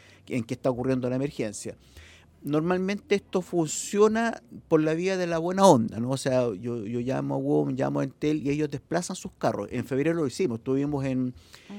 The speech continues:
Speaker 1: en el acceso al Olivar, tuvimos un carro móvil de Movistar, en la parte alta de Villa Independencia tuvimos un carro móvil de One y uno de Entel, en Pompeya Sur tuvimos Movistar, en Vi-, en la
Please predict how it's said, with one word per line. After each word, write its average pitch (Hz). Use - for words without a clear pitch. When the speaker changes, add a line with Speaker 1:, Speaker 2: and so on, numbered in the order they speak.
Speaker 1:
en 127
el 127
acceso 151
al 165
Olivar, 165
tuvimos 156
un 151
carro 147
móvil 151
de 143
Movistar, 151
en 120
la 117
parte 135
alta 143
de 143
Villa 143
Independencia 139
tuvimos 131
un 131
carro 131
móvil 135
de 127
One 135
y -
uno 127
de 127
Entel, 156
en 127
Pompeya 131
Sur 156
tuvimos 139
Movistar, 151
en 127
Vi-, 117
en 113
la 113